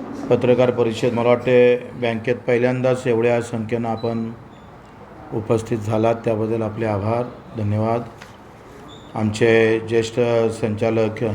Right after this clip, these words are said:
आणि माजी अध्यक्ष नरदचंद्रजी ठाकरे, आमचे उपाध्यक्ष ढेपे साहेब, आमचे संचालक, अ,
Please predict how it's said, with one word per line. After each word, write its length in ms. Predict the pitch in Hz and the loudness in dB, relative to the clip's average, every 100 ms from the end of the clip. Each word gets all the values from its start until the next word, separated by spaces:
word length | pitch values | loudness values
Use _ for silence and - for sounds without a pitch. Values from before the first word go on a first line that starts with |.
| 104 - | -6 -8
आणि 140 | 113 110 | -6 -2
माजी 540 | 110 104 113 110 110 - | -2 0 2 2 -2 -6
अध्यक्ष 460 | 113 101 113 107 120 117 113 110 - - - - - - | -10 -4 -2 -2 -2 0 0 -4 -10 -20 -20 -20 -16 -6
नरदचंद्रजी 640 | 110 110 110 110 107 110 | -2 -2 0 -2 0 -2
ठाकरे, 500 | 107 110 104 117 123 127 - - - - - - - | -2 -2 0 2 2 0 -8 -18 -20 -20 -20 -18 -8
आमचे 260 | 110 107 113 | -6 -2 0
उपाध्यक्ष 560 | 101 113 104 107 - 113 110 107 107 - - 107 | 2 0 0 -2 0 0 2 0 -2 -12 -10 -6
ढेपे 300 | 104 117 113 | -2 -2 -2
साहेब, 360 | 120 120 123 - - - - - - - - - | 2 4 4 0 -14 -18 -20 -20 -20 -20 -16 -8
आमचे 220 | 110 120 | -6 -4
संचालक, 680 | - 113 101 117 117 113 120 | 0 0 2 4 4 2 2
अ, 340 | 117 113 107 | 2 2 0